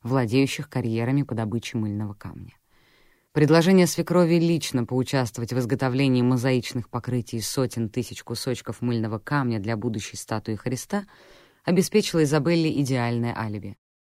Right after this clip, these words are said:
Теперь она могла смело отлучаться из дома в любой день. И всякий раз, беря в руки крохотный треугольник мыльного камня, который Лорен наколол для нужд всех, кто трудился вместе с ней,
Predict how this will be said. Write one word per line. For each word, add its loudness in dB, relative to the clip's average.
Теперь 4
она 8
могла 6
смело 2
отлучаться -2
из -4
дома 0
в -2
любой 0
день. -8
И 0
всякий 0
раз, -2
беря -2
в -6
руки -6
крохотный -6
треугольник -4
мыльного -2
камня, -4
который -2
Лорен 0
наколол -4
для -4
нужд -4
всех, -6
кто -10
трудился -4
вместе -6
с -12
ней, -4